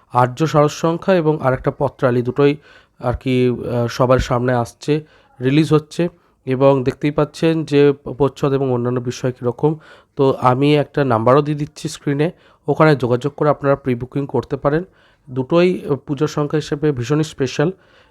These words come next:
এবং উপদেষ্টা মণ্ডলীতে আমিও রয়েছি, কাজেই, আহ, পত্রিকাগুলো আমিও দেখেছি কীরকম হয়েছে না হয়েছে। অবশ্যই আপনারা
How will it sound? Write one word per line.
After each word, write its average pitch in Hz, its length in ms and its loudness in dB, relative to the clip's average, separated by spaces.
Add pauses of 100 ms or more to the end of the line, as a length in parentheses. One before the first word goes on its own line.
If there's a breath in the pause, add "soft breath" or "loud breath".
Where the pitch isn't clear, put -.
এবং 135 320 0
উপদেষ্টা 139 480 0
মণ্ডলীতে 131 480 0
আমিও 123 240 2
রয়েছি, 131 400 -2
কাজেই, 127 360 -2
আহ, - 540 -12
পত্রিকাগুলো 131 640 0
আমিও 120 300 2
দেখেছি 123 420 -4
কীরকম 127 360 -6
হয়েছে 117 260 -6
না 123 140 -4
হয়েছে। 117 380 -4 (540 soft breath)
অবশ্যই 131 360 2
আপনারা 123 460 0